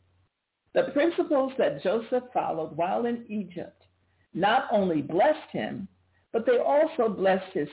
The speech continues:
family and entire nations. Pharaoh had a dream that he could not understand, which included seven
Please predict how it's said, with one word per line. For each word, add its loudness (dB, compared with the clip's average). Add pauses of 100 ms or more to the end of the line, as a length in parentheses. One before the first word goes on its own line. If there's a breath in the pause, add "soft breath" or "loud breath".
family 0
and -2
entire 2
nations. -6 (920)
Pharaoh 6
had 4
a 2
dream 2
that 2
he 0 (100)
could 2
not 0
understand, -2 (400 soft breath)
which -2
included 2 (160)
seven 2